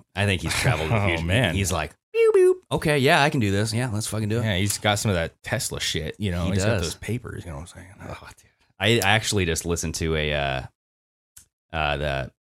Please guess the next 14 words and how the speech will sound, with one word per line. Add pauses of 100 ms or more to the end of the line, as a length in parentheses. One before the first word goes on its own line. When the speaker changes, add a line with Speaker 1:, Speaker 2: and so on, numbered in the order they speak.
Speaker 1:
Clyde
Lewis
show.
What's
it
called?
Speaker 2:
Oh,
yeah. (460)
Speaker 1:
The
U
F
O
show. (340)
Whatever.